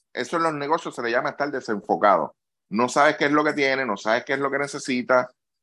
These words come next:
y te dejas llevar por-, porque aquel vino y te dijo, "No, este es el hombre, está disponible,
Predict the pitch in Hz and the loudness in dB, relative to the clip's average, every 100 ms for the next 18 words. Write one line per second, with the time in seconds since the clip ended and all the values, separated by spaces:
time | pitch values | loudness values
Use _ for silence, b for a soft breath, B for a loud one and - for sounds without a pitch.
0 | _ 104 98 92 92 104 117 - 208 - | _ -2 4 4 6 6 6 4 -2 -8
1 | 110 - 101 104 101 117 117 120 117 127 | -10 -4 -2 -2 -2 -2 -2 -2 0 0
2 | 117 117 131 117 120 117 131 165 160 143 | 0 2 2 0 -2 0 4 4 2 -2
3 | 143 143 _ _ _ 104 120 110 113 - | -2 -6 _ _ _ -6 0 2 0 0
4 | 120 147 165 156 160 147 151 | 0 2 0 0 0 0 -4